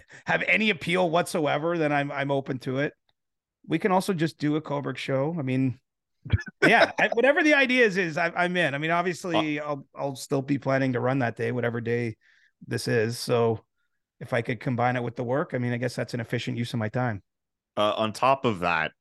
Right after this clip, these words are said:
Speaker 2: um, I think they were trying to think of ways to make that day C J Day in Coburg,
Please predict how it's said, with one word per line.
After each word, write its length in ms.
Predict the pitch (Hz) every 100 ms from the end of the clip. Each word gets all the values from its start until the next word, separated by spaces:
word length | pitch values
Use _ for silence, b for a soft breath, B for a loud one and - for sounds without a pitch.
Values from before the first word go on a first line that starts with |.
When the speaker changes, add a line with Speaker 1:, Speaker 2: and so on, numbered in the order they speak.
| -
Speaker 2:
um, 640 | 101 87 85 82 76 71 _ -
I 120 | 90
think 360 | - 120 107 -
they 140 | 101
were 160 | 92 87
trying 340 | 107 95 92
to 80 | 87
think 300 | 95 90 82
of 180 | 85 85
ways 280 | 85 82
to 120 | - 82
make 280 | 85 82
that 260 | 92 82 -
day 160 | 90 85
C 280 | - 101
J 200 | 101 110
Day 240 | 107 117 113
in 140 | 104
Coburg, 500 | - 117 123 139 143